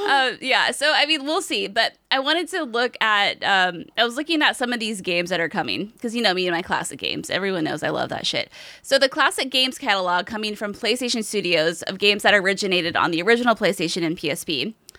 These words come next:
Ape Escape, Hot Shots Golf, I Q, Intelligent Cube. Wow, forgot about that one. Jumping Flash, Siphon Filter, Super Stardust Portable. Okay, cool. Like, listen, cool, but, like, whatever. What I'm more interested in are these remasters, where you have Ape Escape two,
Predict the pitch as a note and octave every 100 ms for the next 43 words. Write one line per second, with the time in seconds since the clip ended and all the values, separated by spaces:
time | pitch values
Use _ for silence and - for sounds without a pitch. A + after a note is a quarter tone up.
0 | _ _ - A#3 A#3+ - A3 G#3 - -
1 | F#3+ - G#3 - F#3+ F3+ F3+ - - F#3+
2 | G3 - F3+ E3+ F3 G3+ E3+ E3+ - -
3 | B2+ - - D3+ - - E3 D#3+ E3+ D3
4 | D#3 F#3 - - - G3 A3 A3+ A3+ F#3+
5 | F#3 G#3 - - G3+ G3+ G3+ F#3+ D#3+ -
6 | D#3+ E3 - A3+ G#3+ G#3 D#3 D3+ - -
7 | D#3 E3 D#3 D#3+ - - _ B3+ C4 A3+
8 | F#3+ F3 G3+ - F3+ C3+ E3 G#3 _ -
9 | C#4+ C4+ B3+ D#3 F#3+ F3 F3 - _ -
10 | F#3+ B2 A2+ F3 G3+ A#3+ D#4 B3+ F3 F#3+
11 | F3+ - E3 C#3 D3+ G3+ A3+ _ _ _
12 | _ _ _ _ - F#3+ G3 G3 F#3 F3
13 | F3+ - B2 E3+ - - - - - A#3
14 | A3+ - F#3 A3+ C#4 D4+ E4+ - G#3 E3
15 | A3+